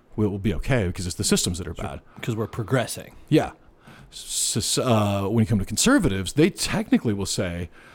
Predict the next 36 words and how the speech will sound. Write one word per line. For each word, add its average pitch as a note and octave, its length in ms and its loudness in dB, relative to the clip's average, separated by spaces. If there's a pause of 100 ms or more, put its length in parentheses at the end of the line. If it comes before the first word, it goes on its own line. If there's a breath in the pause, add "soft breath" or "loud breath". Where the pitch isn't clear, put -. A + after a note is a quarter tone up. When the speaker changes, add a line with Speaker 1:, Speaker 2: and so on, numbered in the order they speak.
(220 loud breath)
Speaker 1:
that A#2 260 4
it's - 280 2
personal B2 340 2
responsibility, F#2+ 540 0
that E2+ 100 -4
we're G#2+ 100 4
not A#2 280 4
inherently F#2+ 380 2
good, F#2 220 -2
so - 80 -2
we A#2 60 4
have G#2 100 2
to F#2+ 60 -2
work G#2+ 200 0
on F#2 80 2
ourselves - 580 -2 (440 loud breath)
and G2+ 100 0
make G#2 140 2
ourselves A#2 420 4
better, F#2 440 0
and F#2+ 260 -2
that G#2 180 0
will F#2+ 80 -2
make F2 160 -2
the F2 60 -6
systems - 380 -2
better. F2 400 0 (480 loud breath)
Um, E2+ 420 0 (300)
so, G#2 400 2
uh, G2 160 -6
on, G2+ 180 -6
on G#2+ 140 0
a G#2 40 -2
purely D#3 360 6
hu-, - 500 -10
secularly, G2 840 -2